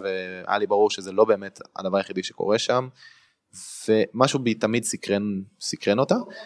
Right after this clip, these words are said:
אז שוב, כשהשתחררתי והתחלתי לטייל, היא לא הייתה אופציה בכלל, הייתה הקורונה, אמ, ואני גם מאוד שמח שלא התחלתי בה, כי זה באמת טיול שהוא הרבה יותר מאתגר.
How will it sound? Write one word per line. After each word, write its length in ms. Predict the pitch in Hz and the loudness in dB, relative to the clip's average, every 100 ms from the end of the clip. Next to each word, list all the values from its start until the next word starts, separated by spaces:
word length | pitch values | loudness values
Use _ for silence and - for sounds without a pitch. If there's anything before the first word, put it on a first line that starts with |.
| - | 0
אז 180 | 107 101 | 4 6
שוב, 160 | - 135 | 6 4
כשהשתחררתי 540 | - 107 110 135 139 | 4 2 6 6 8
והתחלתי 320 | 127 - 117 | 6 6 2
לטייל, 280 | 113 107 107 | 2 4 6
היא 80 | 104 | 6
לא 60 | 101 | 4
הייתה 140 | 101 | 6
אופציה 280 | 95 - 123 | 2 4 2
בכלל, 520 | 123 - 143 156 139 90 90 | 2 2 4 4 2 -2 -4
הייתה 200 | 90 95 | -2 -2
הקורונה, 440 | - 87 113 160 220 - _ - _ _ - | -2 -2 -2 0 -4 -8 _ -20 _ _ -10
אמ, 640 | 95 95 95 92 95 95 92 | -6 -4 -2 -2 -2 -4 0
ואני 160 | 101 | 2
גם 100 | 104 | 6
מאוד 140 | 107 113 | 6 6
שמח 320 | - 101 95 | 6 4 4
שלא 200 | - 90 | 4 2
התחלתי 320 | 87 92 92 | 4 2 4
בה, 120 | 90 | 4
כי 120 | 147 92 | 2 0
זה 100 | 92 | 0
באמת 220 | 95 101 | 0 2
טיול 180 | 95 90 | 2 4
שהוא 120 | 90 | 2
הרבה 160 | 85 | 0
יותר 140 | 92 92 | 0 -2
מאתגר. 500 | 87 85 90 87 | -4 -6 -4 -2